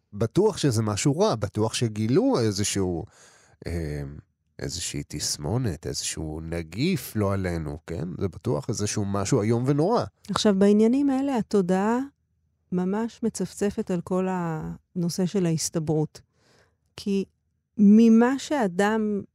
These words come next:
Speaker 2: למד מהחיים ומניסיונו, הוא יודע שהסיכוי הסביר זה או שרוצים לוודא שיש להם את המספר טלפון הנכון, או להגיד שהבדיקה מתעכבת, או
Speaker 1: או
Speaker 2: ש-
Speaker 1: ששכחת אצלם את המעיל שלך.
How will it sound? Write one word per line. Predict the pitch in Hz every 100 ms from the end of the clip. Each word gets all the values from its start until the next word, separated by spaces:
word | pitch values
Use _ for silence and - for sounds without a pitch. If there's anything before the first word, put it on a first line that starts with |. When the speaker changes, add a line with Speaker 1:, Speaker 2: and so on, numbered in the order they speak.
| _ -
Speaker 2:
למד | 180 185 185 202 214 185
מהחיים | 180 170 165 - 180 196
ומניסיונו, | 185 175 165 170 - 175 170 190
הוא | 196 175
יודע | 170 160 196 196 175 175 - _ _ _
שהסיכוי | - 220 208 - - 277 294
הסביר | 277 254 220 233 226
זה | 196
או | 208 220
שרוצים | 240 208 185 - 208 196 180 175 _ _ _ -
לוודא | 175 151 165 139 185 226 220
שיש | 214 208 190 208
להם | 185 175
את | 170 -
המספר | 165 156 - 165 151
טלפון | 226 269 302 302 294
הנכון, | 285 269 277 269 262
או | 190
להגיד | 185 170 170 190 196 -
שהבדיקה | 185 156 156 165 180
מתעכבת, | 170 160 156 - 285 320 311 302 294 -
או | - - 196 190 185 190
Speaker 1:
או | 127
Speaker 2:
ש- | 127
Speaker 1:
ששכחת | 156 143 156 147 -
אצלם | 147 - 143 147
את | 143
המעיל | 135 143 151
שלך. | 151 113 -